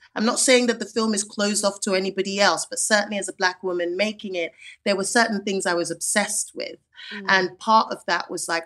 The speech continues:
Speaker 1: I just wanted to watch, I just wanted to be close and be intimate with characters that I felt were partly me, partly people I knew that I'd grown up with, but I'd never seen on film.
Speaker 2: Mm.
Speaker 1: And yeah, that's, that was really important to me. And also the fact that,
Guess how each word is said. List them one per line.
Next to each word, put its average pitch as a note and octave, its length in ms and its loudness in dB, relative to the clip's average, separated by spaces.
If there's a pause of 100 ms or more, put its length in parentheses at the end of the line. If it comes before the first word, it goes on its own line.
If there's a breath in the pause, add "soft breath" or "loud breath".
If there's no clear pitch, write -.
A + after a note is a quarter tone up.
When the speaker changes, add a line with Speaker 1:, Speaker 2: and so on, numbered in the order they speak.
Speaker 1:
I G3+ 80 0
just A#3+ 240 -4
wanted G3 280 -2
to - 100 -8
watch, E3+ 640 -6 (320)
I E3 80 -4
just F#3+ 300 -4
wanted F#3+ 260 -2
to E3+ 120 -6 (100)
be F3+ 200 -2
close - 580 4 (100)
and E3 200 -2
be F3 280 -4
intimate E3 640 2
with E3 180 -2
characters E3+ 560 4
that D#3+ 100 -4
I E3 60 0
felt E3 360 2 (260 loud breath)
were E3+ 200 6 (100)
partly G#3 480 4
me, F#3+ 540 2
partly F#3 280 -2
people F#3+ 340 -4
I F3+ 100 6
knew F3+ 240 2
that F3+ 120 -2
I'd E3 160 -4
grown E3+ 260 2
up E3+ 160 -2
with, F3 120 -4
but E3+ 80 -4
I'd E3 120 -2
never E3 260 -4
seen D#3+ 320 -2
on D3+ 180 -4
film. D3+ 520 -4 (360 loud breath)
Speaker 2:
Mm. F#3 220 -12
Speaker 1:
And F#3+ 320 4 (220)
yeah, A#3+ 340 2
that's, C4+ 320 -2 (140)
that G#3 160 2
was F3 180 -2
really F3 220 4
important G3 460 -4
to E3+ 120 -4
me. - 140 -2
And G3 180 2
also G3+ 400 2
the - 100 -2
fact - 360 2
that, F#2+ 220 2